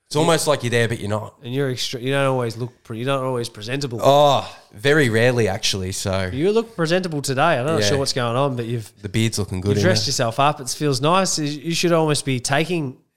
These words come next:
Speaker 2: um, the scam calls and asking them to put the video on. "Hey, do you mind if we make this a
Speaker 1: <laughs>
Speaker 2: FaceTime?"
Speaker 1: I look good today.
Speaker 2: <laughs>
Speaker 1: I always thought though, like if you went down the rabbit hole, if, if, if you actually answered and, um, got in a conversation with these people, it'd be interesting to see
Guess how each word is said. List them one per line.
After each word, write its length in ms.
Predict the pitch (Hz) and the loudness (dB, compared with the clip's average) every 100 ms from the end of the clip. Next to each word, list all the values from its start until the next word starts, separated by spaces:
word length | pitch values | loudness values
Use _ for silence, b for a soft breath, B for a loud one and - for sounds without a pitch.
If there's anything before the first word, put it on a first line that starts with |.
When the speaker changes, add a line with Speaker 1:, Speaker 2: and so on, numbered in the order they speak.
| - | -4
Speaker 2:
um, 500 | 127 120 110 107 139 | 0 0 -2 -8 -8
the 60 | 135 | -4
scam 340 | - 139 131 | 0 0 0
calls 240 | 123 131 117 | -2 -4 -2
and 80 | |
asking 280 | 120 127 127 | -2 -2 -4
them 100 | 117 | -8
to 20 | |
put 120 | - 120 | -10 -10
the 60 | |
video 320 | 113 120 113 | -6 -4 -2
on. 240 | 131 160 107 B B - | -2 -2 -4 B B -2
"Hey, 80 | 180 | 2
do 40 | |
you 60 | 196 | 4
mind 100 | 202 | 4
if 60 | |
we 80 | 196 | 4
make 140 | 190 185 | 2 2
this 140 | 170 | 0
a 40 | 143 | 2
Speaker 1:
<laughs> 40 | |
Speaker 2:
FaceTime?" 1000 | 175 208 220 180 143 180 170 254 - - | 2 4 4 4 2 0 2 0 0 0
Speaker 1:
I 160 | 220 143 | 0 0
look 160 | 156 | 0
good 140 | 151 151 | 0 4
today. 320 | 165 123 107 - | 4 4 2 -4
Speaker 2:
<laughs> 100 | - | -2
Speaker 1:
I 640 | 233 220 220 202 214 202 - | -2 2 0 0 -2 -4 -4
always 400 | - 170 254 220 | 2 4 6 4
thought 260 | - 160 180 | 4 2 4
though, 240 | 131 117 | 2 4
like 220 | 120 120 123 | 2 0 -2
if 80 | |
you 80 | 127 | -2
went 160 | 135 139 | 0 0
down 100 | 131 | 0
the 80 | 113 | 2
rabbit 200 | 113 110 | 2 2
hole, 120 | 110 | 0
if, 100 | 98 | -2
if, 220 | 113 107 | -6 -6
if 100 | 110 | -4
you 60 | 117 | -4
actually 340 | 117 - 104 | -4 -6 -6
answered 440 | 98 110 110 101 98 | -2 -2 0 -2 0
and, 340 | 95 92 - | -2 -4 -4
um, 480 | 95 92 90 92 - _ 117 | -2 0 -2 -4 -10 _ -4
got 160 | 104 | -2
in 80 | 101 | -2
a 60 | 95 | -4
conversation 580 | 101 85 98 92 - 95 | -6 -6 -4 -6 -6 -8
with 80 | |
these 140 | 92 90 | -8 -8
people, 260 | 98 92 | -8 -8
it'd 80 | 85 | -10
be 100 | 85 | -8
interesting 380 | 98 110 - 98 | -8 -8 -10 -10
to 60 | 90 | -8
see 380 | - 90 87 | -8 -8 -10